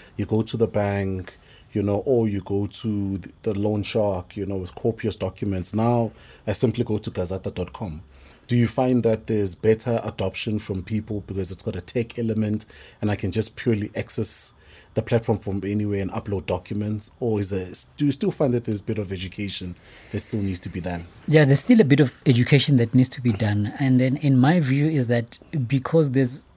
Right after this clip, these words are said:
Speaker 2: so many online scams at this stage that involve investments, so anything that's new onto the market that involves you investing your money through an online platform, uh, people tend to, you know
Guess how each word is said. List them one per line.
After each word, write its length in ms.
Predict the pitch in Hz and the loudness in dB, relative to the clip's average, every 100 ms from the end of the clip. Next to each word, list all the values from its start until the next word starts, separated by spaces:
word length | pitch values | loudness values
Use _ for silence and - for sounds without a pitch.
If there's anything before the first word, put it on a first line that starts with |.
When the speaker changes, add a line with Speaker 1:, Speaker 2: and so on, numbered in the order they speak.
| _ | _
Speaker 2:
so 300 | - - 170 | -4 2 4
many 400 | 156 147 143 147 - | 4 4 4 2 2
online 720 | 147 139 123 123 123 127 123 | 2 4 4 2 4 4 4
scams 520 | 123 - 139 127 113 | 2 0 0 2 2
at 100 | 98 | 0
this 120 | 101 107 | -2 -2
stage 520 | - 101 110 - - - | -4 -8 -10 -12 -14 -10
that 180 | 107 139 | -8 -4
involve 520 | 127 101 95 107 113 | -2 0 0 0 0
investments, 760 | 98 95 107 - 101 98 - - - - - - | -2 0 0 -2 -6 -8 -10 -14 -20 -20 -20 -8
so 220 | - 131 - | -2 0 4
anything 480 | 151 156 - 156 | 6 6 6 6
that's 240 | 127 120 - | 6 4 4
new 280 | 117 123 135 | 4 4 4
onto 280 | 120 - | 0 0
the 120 | 117 101 | 0 2
market 400 | 104 107 117 107 | 0 2 0 0
that 160 | 101 | -4
involves 600 | 131 101 95 98 110 98 | -2 -2 0 0 0 -2
you 260 | 95 113 117 | 0 2 2
investing 500 | 107 95 101 - 110 | 0 0 -2 -2 -2
your 120 | 98 | 0
money 320 | 98 107 107 104 | -2 0 -2 -2
through 380 | 107 110 104 113 | -2 -2 -2 -4
an 120 | 98 95 | -6 -2
online 680 | 117 110 98 101 101 98 | 0 2 2 2 2 0
platform, 540 | 101 - 107 - 87 90 - - - - - - | 0 0 0 -2 -6 -6 -14 -20 -20 -20 -8 -2
uh, 160 | 107 104 _ _ - | -2 -4 _ _ -4
people 300 | 139 127 127 | -2 2 2
tend 380 | - 120 123 123 | 2 2 4 2
to, 480 | 131 113 113 110 | 2 2 2 2
you 140 | 107 101 | 0 0
know 360 | 104 104 101 | 0 -2 -4